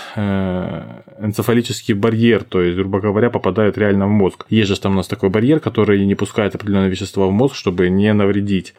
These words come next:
Вот. Э, габа не вредит, а, но работает не очень эффективно. Фенибут — это разработка, кстати,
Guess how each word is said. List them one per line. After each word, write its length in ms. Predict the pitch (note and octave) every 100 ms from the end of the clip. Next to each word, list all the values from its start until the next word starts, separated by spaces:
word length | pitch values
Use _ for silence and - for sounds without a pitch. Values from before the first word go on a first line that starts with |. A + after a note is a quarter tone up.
| -
Вот. 440 | G2+ G2+ F2+ - -
Э, 140 | G2 G2
габа 320 | C3+ B2 A2
не 100 | A2+
вредит, 480 | B2+ B2+ F3 G3 - - - -
а, 420 | G#2+ G2 G2 F#2+
но 500 | G#2 A#2 B2 A#2 A2+ - A2
работает 640 | G2 G2 G#2+ A2+ D#3 C3+
не 60 | B2+
очень 180 | A#2+ A2
эффективно. 480 | B2+ - G2+ F#2
Фенибут — 480 | - B2 C#3+ A#3+ B3 -
это 100 | B2
разработка, 640 | A#2 C3 B2 A#2 A2+ G2+ - - -
кстати, 760 | - - A2+ A2 A2+ G#2 G2+